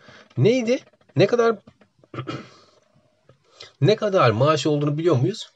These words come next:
Bilmiyoruz. Bakın, demek ki buradaki sayıdan kesire gitme yöntemini kullanamayacağımıza göre kesirden yola çıkarak devam edeceğiz. Bu dursun. İkincisi neydi? Otomobil.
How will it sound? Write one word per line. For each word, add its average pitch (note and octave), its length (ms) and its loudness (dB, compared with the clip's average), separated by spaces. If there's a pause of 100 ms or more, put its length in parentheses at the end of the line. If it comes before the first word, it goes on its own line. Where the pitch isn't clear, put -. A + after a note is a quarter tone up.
(140)
Bilmiyoruz. B2 600 -2
Bakın, F2+ 360 -4 (100)
demek F#3+ 300 0
ki G2 200 -10 (340)
buradaki F#3+ 380 0 (260)
sayıdan E3+ 540 2
kesire C3 300 -2
gitme G2 260 -6
yöntemini F#2+ 400 -6
kullanamayacağımıza F3+ 960 0
göre F3 260 0 (320)
kesirden C#3+ 560 2
yola G#2 220 2
çıkarak D#2+ 380 -4
devam C#2 200 -10
edeceğiz. - 380 -18 (300)
Bu F#3 140 -6
dursun. D3+ 460 -4 (300)
İkincisi F3 540 -4
neydi? C3+ 520 -2 (480)
Otomobil. A#2 480 -2